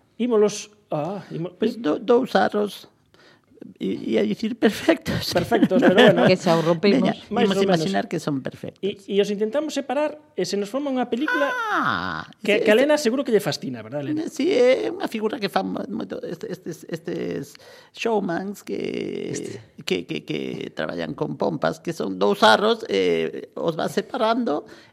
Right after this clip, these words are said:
Speaker 2: eh, fórmase como un
Speaker 1: Como un diablo, por exemplo.
Speaker 2: Sí, un diablo, efectivamente.
Speaker 1: Podía ter as-
Speaker 3: De eso realmente o
Speaker 2: Un di-,
Speaker 3: que
Speaker 2: un
Speaker 3: eu
Speaker 2: diablo de película de Xabón.
Speaker 1: Sí.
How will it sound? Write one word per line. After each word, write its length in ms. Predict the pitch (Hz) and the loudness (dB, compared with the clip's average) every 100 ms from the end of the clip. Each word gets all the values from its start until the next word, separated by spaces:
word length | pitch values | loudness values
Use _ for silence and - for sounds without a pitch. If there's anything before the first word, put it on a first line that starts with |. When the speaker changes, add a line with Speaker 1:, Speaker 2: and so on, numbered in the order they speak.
| _ | _
Speaker 2:
eh, 380 | - 427 - - | -4 -2 0 -2
fórmase 520 | - - 370 359 - - | -4 -8 -6 -6 -8 -8
como 440 | 294 302 311 285 302 | -4 -2 -2 -2 -2
un 240 | 294 262 | -2 -2
Speaker 1:
Como 200 | - 277 | 2 2
un 80 | 339 | 4
diablo, 360 | 208 147 135 147 | 4 4 -2 -2
por 100 | 180 | -4
exemplo. 220 | - 127 | -4 -2
Speaker 2:
Sí, 120 | 131 123 | 2 2
un 60 | 247 | 2
diablo, 400 | - 120 117 - | 0 0 -2 -4
efectivamente. 640 | - 165 185 - - - - | -6 -8 -8 -8 -8 -8 -6
Speaker 1:
Podía 120 | 262 | -4
ter 120 | 262 | -4
as- 240 | 240 - - - | -6 -10 -16 -16
Speaker 3:
De 560 | 180 180 175 175 151 - - | -2 0 2 0 -4 -8 -6
eso 340 | 208 - 247 | -6 -4 -4
realmente 840 | 226 233 220 247 240 226 226 220 214 | -2 -4 -4 -4 -6 -4 -4 -2 0
o 80 | 190 | 0
Speaker 2:
Un 20 | |
di-, 60 | |
Speaker 3:
que 80 | 196 202 | 0 2
Speaker 2:
un 60 | 170 | 6
Speaker 3:
eu 100 | 180 | 6
Speaker 2:
diablo 380 | 185 92 104 113 | 8 6 6 4
de 300 | 120 73 69 | 2 2 0
película 400 | - - - - | -4 -4 -4 -4
de 80 | - | -4
Xabón. 480 | 147 185 175 - - _ - | -4 -4 -6 -8 -16 _ -10
Speaker 1:
Sí. 160 | - | -10